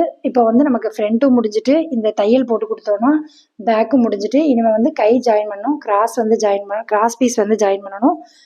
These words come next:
டாட் பிடிக்கணும், அப்புறம் வி தைக்கணும். இது எல்லாம் தான் இருக்கு, மிச்சம் இருக்குது. இப்போவுமே நான் வந்துட்டு நமக்கு எவ்வளோ நேரம் ஆயிருக்கு அப்படின்னா, ஒரு பத்து நிமிஷத்துல இந்த வேலையெல்லாம் முடிஞ்சிட்டு, இப்போ இதுக்கு எத்-, நான் பிளவுஸ்லேயே எதுக்கா ரொம்ப லேட் ஆகும் அப்படின்னா, கை ரெண்டு பக்கமும் ஜாயின் பண்றது,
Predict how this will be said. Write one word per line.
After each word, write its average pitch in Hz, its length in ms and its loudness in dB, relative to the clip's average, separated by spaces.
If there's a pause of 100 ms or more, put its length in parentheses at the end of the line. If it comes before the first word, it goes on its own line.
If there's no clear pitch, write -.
(220)
டாட் 226 420 0
பிடிக்கணும், 226 560 0
அப்புறம் 262 400 -2
வி 240 220 2
தைக்கணும். 208 440 -6
இது 226 200 -2
எல்லாம் 226 340 0
தான் 285 220 0
இருக்கு, 427 340 0
மிச்சம் - 300 -4
இருக்குது. 196 320 0 (520)
இப்போவுமே 254 420 2
நான் 233 200 0
வந்துட்டு 220 260 -2
நமக்கு 226 300 0
எவ்வளோ 220 140 2
நேரம் 220 260 0
ஆயிருக்கு 208 280 -4
அப்படின்னா, 202 280 0
ஒரு 285 120 2
பத்து 226 280 -2
நிமிஷத்துல 247 400 0
இந்த 233 120 2
வேலையெல்லாம் 208 380 0
முடிஞ்சிட்டு, 202 400 -2 (480)
இப்போ 240 220 4
இதுக்கு 233 320 0
எத்-, 226 220 -2
நான் 220 320 0
பிளவுஸ்லேயே 269 500 2
எதுக்கா 233 320 2
ரொம்ப 226 260 0
லேட் 214 300 2
ஆகும் 214 180 -2
அப்படின்னா, 196 300 -2 (100)
கை 233 200 2 (100)
ரெண்டு 220 280 0
பக்கமும் 233 360 -2
ஜாயின் 214 320 -2
பண்றது, 196 360 0